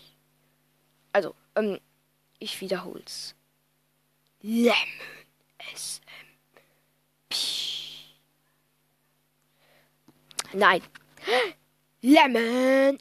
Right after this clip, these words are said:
S M P. Also, nice. Ähm, also dann,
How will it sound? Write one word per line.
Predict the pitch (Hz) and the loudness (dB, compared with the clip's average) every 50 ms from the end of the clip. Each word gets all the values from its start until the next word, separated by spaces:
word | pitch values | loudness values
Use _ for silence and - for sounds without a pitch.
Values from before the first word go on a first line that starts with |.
| _ _ | _ _
S | - - 240 - - - - - - | -2 0 2 2 4 4 4 4 2
M | - 233 226 190 170 170 - | 2 0 0 0 -2 -2 0
P. | - - - - 240 220 196 165 - - - _ _ _ _ _ _ _ _ _ _ _ _ _ _ _ _ _ _ _ _ - - | 2 4 4 4 4 2 0 -2 -6 -10 -16 _ _ _ _ _ _ _ _ _ _ _ _ _ _ _ _ _ _ _ _ -20 -6
Also, | - 202 185 156 - - _ | -4 -4 -2 -2 -6 -10 _
nice. | 175 190 - - - - - - - - - - - | -2 -2 -2 0 -4 -6 -8 -8 -12 -16 -18 0 4
Ähm, | 208 233 233 240 240 240 240 240 240 240 240 240 269 - _ _ _ _ _ _ _ _ _ _ _ _ _ _ _ - - - - 285 - _ _ _ _ _ _ _ _ _ _ _ _ _ _ _ _ _ _ - - | 6 6 6 6 4 2 2 2 2 0 0 -2 -4 -8 _ _ _ _ _ _ _ _ _ _ _ _ _ _ _ -16 -16 -16 -18 -20 -20 _ _ _ _ _ _ _ _ _ _ _ _ _ _ _ _ _ _ -4 0
also | 233 247 240 247 262 | 2 2 4 2 4
dann, | 226 254 240 220 196 180 | 6 6 6 6 6 2